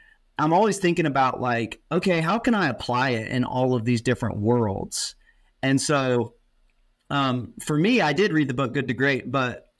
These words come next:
um, I actually came across the idea of a flywheel, uh, from another book that was actually referencing Good to Great.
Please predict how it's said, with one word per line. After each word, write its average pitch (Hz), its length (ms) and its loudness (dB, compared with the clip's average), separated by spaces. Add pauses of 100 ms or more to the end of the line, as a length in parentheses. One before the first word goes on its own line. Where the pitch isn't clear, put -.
um, 113 520 -2
I 127 140 0
actually 156 240 -2
came 147 240 2
across 131 460 0
the 123 140 -2
idea 135 260 2
of 151 80 0
a 127 40 0
flywheel, 120 760 -2 (440)
uh, 120 160 -4
from 131 180 -2
another 151 420 2
book 123 320 -2
that 113 160 0
was 127 120 -4
actually 123 320 -2
referencing 127 580 0
Good 113 160 -2
to 113 80 -2
Great. 110 440 -2